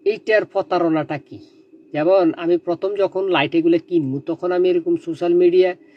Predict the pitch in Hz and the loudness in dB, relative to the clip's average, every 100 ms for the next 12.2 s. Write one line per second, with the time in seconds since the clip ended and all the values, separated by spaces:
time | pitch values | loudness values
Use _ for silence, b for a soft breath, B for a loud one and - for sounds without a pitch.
0 | b b b 143 156 147 139 143 131 175 | b b b -8 -6 -4 -4 -4 -6 -6
1 | 160 139 151 165 156 170 170 160 135 135 | -6 -4 0 0 2 2 4 2 -2 -4
2 | 190 202 - 190 196 180 170 170 170 175 | -6 -6 -4 0 2 0 2 2 4 2
3 | 156 156 147 165 147 147 175 208 240 175 | 0 -2 2 2 2 -2 -2 -2 -4 -4
4 | 151 156 147 151 143 135 143 143 143 143 | -4 -6 -10 -10 -10 -8 -8 -8 -8 -8
5 | 143 156 220 269 b b b b b 196 | 0 2 2 0 b b b b b 2
6 | 202 185 175 185 151 170 202 233 233 220 | 2 4 4 4 4 2 2 0 0 0
7 | 208 170 156 135 131 - 185 - 214 202 | 0 0 0 0 -8 -10 -12 -6 -6 -2
8 | 180 165 151 170 170 160 - 160 147 151 | 0 0 -2 -6 -6 -10 -6 -4 -4 -6
9 | - 151 143 143 - 139 151 165 147 147 | -8 -10 -8 -10 -6 -6 -6 -6 -6 -6
10 | 143 156 139 143 165 160 156 147 139 143 | -8 -8 -8 -4 2 2 2 -4 -6 -8
11 | 165 147 214 156 151 160 156 147 143 127 | -6 -4 -2 0 0 2 2 0 -2 -4
12 | 127 117 | -6 -10